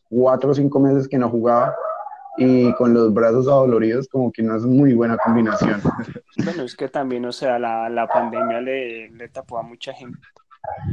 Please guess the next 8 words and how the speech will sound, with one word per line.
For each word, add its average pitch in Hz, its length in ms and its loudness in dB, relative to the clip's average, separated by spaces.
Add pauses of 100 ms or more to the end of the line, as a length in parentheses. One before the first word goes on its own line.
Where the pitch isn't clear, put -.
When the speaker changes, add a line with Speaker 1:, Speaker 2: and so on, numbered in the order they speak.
(1080)
Speaker 2:
salir, 110 360 -10
divertirse 117 540 -12
y 120 40 -16
practicar 120 480 -8
sus, 117 220 -10 (380)
sus 123 260 -14
deportes, 127 560 -6
¿no? 135 200 -8